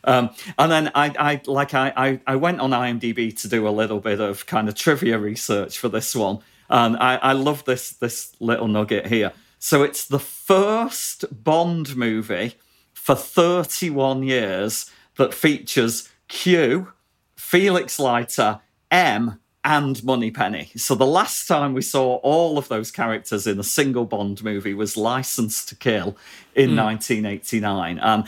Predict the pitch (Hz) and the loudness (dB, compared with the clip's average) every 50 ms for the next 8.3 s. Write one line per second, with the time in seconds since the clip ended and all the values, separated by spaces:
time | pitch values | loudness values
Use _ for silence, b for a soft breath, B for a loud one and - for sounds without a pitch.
0 | B B B - - 127 135 131 131 - 135 135 139 139 - 175 170 175 170 160 | B B B 2 2 4 4 2 2 2 2 2 2 2 0 -2 -2 -2 -2 -2
1 | 143 139 139 139 135 135 131 127 - 117 120 123 - 147 135 139 135 120 127 117 | 0 0 0 0 0 0 -2 -2 -2 -2 -4 -4 -4 -4 -4 -4 -4 -2 -2 -2
2 | 117 - 120 127 123 117 110 110 120 117 110 113 113 110 - - 160 156 - 123 | -2 -2 0 0 0 0 -2 -2 -2 -4 -2 -4 -4 -4 0 0 0 2 2 0
3 | 123 127 - - 151 185 311 302 - - - 104 - - - - - - - - | -2 -2 0 -2 -2 -2 -2 -4 -6 -6 -8 -8 -8 -10 -10 -12 -14 -16 -14 -8
4 | - 101 101 - - 95 98 120 147 143 127 B B 226 B B B B - 120 | -6 -6 -4 -2 -2 0 2 2 2 2 0 B B -14 B B B B 2 4
5 | 113 107 104 - - - 185 170 143 104 95 98 98 - 170 180 208 220 214 - | 4 4 2 0 0 4 4 4 4 4 0 -4 -2 2 2 4 4 2 0 -2
6 | - 208 196 226 381 392 294 - 123 113 101 - 107 101 127 143 151 - - - | 0 0 0 0 -2 -6 -8 -8 -6 -6 -6 -4 -2 -2 -2 -2 -2 -6 -14 -16
7 | - - 127 135 - - - - - 135 - - - - 131 123 120 104 101 87 | -6 -4 -4 -2 -2 -6 -4 0 0 0 0 0 2 2 2 2 2 0 -4 -6
8 | - - - - - - | -6 -6 -6 -6 -8 -10